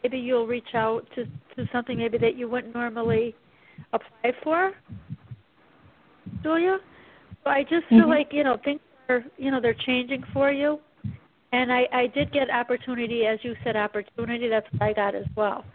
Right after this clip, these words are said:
Speaker 1: that there's gonna be an opportunity, um, coming your way.
Speaker 2: Oh, good.
Speaker 1: Okay.
Speaker 2: That's reassuring.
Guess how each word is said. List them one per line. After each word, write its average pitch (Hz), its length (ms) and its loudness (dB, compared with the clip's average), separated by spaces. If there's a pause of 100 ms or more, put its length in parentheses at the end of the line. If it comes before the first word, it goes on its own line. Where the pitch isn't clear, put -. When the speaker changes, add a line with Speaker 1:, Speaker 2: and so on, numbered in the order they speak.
(360)
Speaker 1:
that 254 100 2
there's 254 160 0
gonna 226 180 -4
be 220 60 0
an 214 100 -2
opportunity, 208 920 -4
um, 208 180 0
coming 208 300 -4
your 202 160 0
way. 202 340 -4 (3250)
Speaker 2:
Oh, 170 240 -6
good. 190 280 0
Speaker 1:
Okay. 226 240 2 (340)
Speaker 2:
That's 208 260 2
reassuring. 202 840 4